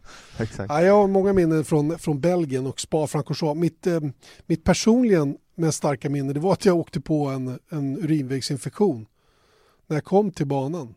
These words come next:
Speaker 2: Så jag landade i Bryssel med fyrtio års feber.
Speaker 1: Mm.
Speaker 2: Och, eh, och f-, frågade Eje direkt när vi landade, för han, han mötte upp mig, han kom från annat håll och sa,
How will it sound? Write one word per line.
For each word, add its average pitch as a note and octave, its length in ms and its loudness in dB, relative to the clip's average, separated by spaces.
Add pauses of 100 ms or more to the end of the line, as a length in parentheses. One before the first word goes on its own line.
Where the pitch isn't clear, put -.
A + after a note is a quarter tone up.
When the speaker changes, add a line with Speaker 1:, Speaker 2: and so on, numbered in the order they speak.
(460)
Speaker 2:
Så - 120 -2
jag D#3+ 100 4
landade F3 420 4
i D#3 40 2
Bryssel E3 380 0
med C3+ 120 -4
fyrtio A2 360 -4
års G2 140 -6
feber. C3 460 -4 (300)
Speaker 1:
Mm. B2 240 -14 (400)
Speaker 2:
Och, - 240 -12
eh, F3 140 -10
och D#3+ 320 -2 (300)
f-, G3+ 200 -6
frågade D#3 400 2
Eje D3 220 2
direkt C#3+ 240 -4
när C#3 80 -4
vi C#3 60 0
landade, C#3 340 -4
för D3 80 -4
han, C#3+ 240 -4
han D3+ 120 -4
mötte C#3+ 240 -4
upp - 120 -4
mig, C3+ 60 -6
han B2+ 60 -6
kom C3+ 160 -4
från C3 140 -8
annat B2 220 -8
håll B2+ 200 -6
och B2 60 -14
sa, C3+ 180 -14